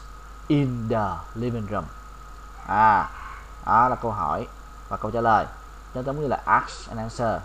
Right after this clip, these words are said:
hỏi và trả lời đấy. À, hỏi và trả lời. Rồi, chúng ta có gì? Is mom in the kitchen? Is mom in the kitchen?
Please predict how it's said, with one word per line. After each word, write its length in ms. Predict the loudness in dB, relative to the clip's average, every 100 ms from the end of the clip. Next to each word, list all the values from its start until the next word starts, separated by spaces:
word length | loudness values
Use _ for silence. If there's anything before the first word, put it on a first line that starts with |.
| -4
hỏi 200 | -2 -2
và 80 | -2
trả 120 | 2
lời 180 | 2 4
đấy. 180 | 0 -2 -14 -16 -16 -8
À, 220 | -2 -2 -4 -14 -6
hỏi 100 | -4
và 80 | -2
trả 140 | -2
lời. 200 | -2 -4 -6 -14 -16 -16 -16 -16 -16 -10 6
Rồi, 260 | 8 8 4 -12 -16 -16 -16 -16 -16 -12 -2
chúng 100 | 0
ta 40 |
có 120 | 2
gì? 280 | 4 2 2 -4 -16 -10 0
Is 560 | 4 6 6 4 0
mom 400 | 10 12 10 6 -6
in 200 | -2 0
the 60 | -2
kitchen? 560 | -4 -6 -6 -4 -4 -4 -8 -14 -14 -14 -14 -2
Is 440 | 2 2 2 -2 6
mom 300 | 8 8 4
in 160 | -4 -4
the 60 | -4
kitchen? 400 | -10 -6 -6